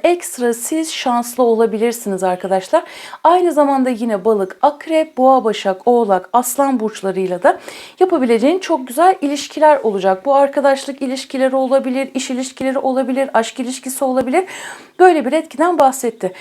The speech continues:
Ve burada... e, davetleri, kutlamalara katılabilirsin. Aynı zamanda etkinlikler,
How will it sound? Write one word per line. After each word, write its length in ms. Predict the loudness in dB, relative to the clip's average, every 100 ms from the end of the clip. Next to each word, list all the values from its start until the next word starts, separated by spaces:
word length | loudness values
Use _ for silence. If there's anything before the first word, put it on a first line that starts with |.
| -20 -18 -2
Ve 100 | 2
burada... 400 | 4 4 6 2 2 _ _ -2
e, 300 | 2 2 -2 -6 -8 -14 _ _ _ _ _ _ -12 2
davetleri, 560 | 4 6 4 0 -4 -6
kutlamalara 540 | -4 0 0 0 -2
katılabilirsin. 720 | -4 -2 -2 0 0 0 -4 0
Aynı 280 | 2 2
zamanda 320 | 2 2 2 0
etkinlikler, 760 | -4 -2 2 2 2 2 0